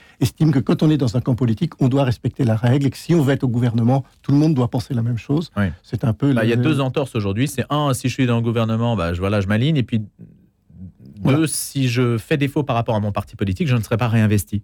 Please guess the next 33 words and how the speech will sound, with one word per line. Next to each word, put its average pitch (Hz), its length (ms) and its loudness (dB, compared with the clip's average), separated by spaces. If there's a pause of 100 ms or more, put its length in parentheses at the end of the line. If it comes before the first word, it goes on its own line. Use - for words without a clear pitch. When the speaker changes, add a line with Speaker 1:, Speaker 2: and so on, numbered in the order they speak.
(120)
Speaker 1:
Voilà. 120 220 0 (220)
Speaker 2:
Et - 80 -2
mine 165 160 4
de 151 60 4
rien, 135 180 4
les 175 80 2
partis - 340 -4
conservent 113 320 -2
un 98 60 2
pouvoir 104 320 2
énorme. 123 500 2 (160)
Speaker 1:
Celui 143 180 2
de 147 60 4
l'investiture, 147 640 0
alors 120 240 0 (220)
Speaker 2:
Ah, 104 60 0
c'est 110 120 -4
quand 110 80 0
même 101 100 2
considérable, 104 460 -2
hein. 107 160 -8
Speaker 1:
ça, - 460 -6
c'est, - 240 -16 (360)
derrière 147 320 2
l'investiture, 151 460 -2
il - 20 0
y 151 40 0
a - 20 0
surtout - 260 -4
une 143 80 4
partie 143 200 -2
de - 60 -2
financement. - 460 -2